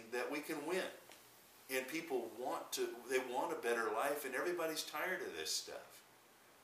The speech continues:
But it's like, you have to be correct with yourself if you're gonna jump into making change, and you have to make it to where other people can join you. And then it's the question of dealing with the police, is they can be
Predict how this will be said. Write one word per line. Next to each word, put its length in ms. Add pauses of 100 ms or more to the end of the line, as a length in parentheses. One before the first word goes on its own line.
But 120
it's 160
like, 200
you 100 (100)
have 240
to 60
be 220
correct 540
with 140
yourself 680 (420)
if 160
you're 120
gonna 260
jump 380
into 320 (100)
making 400
change, 600 (360)
and 80
you 140
have 180
to 120
make 180
it 120
to 60
where 100 (100)
other 160
people 380 (100)
can 80 (100)
join 380
you. 180 (640)
And 120
then 240 (180)
it's 200
the 60
question 420
of 120
dealing 320
with 120
the 60
police, 640 (360)
is 140
they 180
can 220
be 200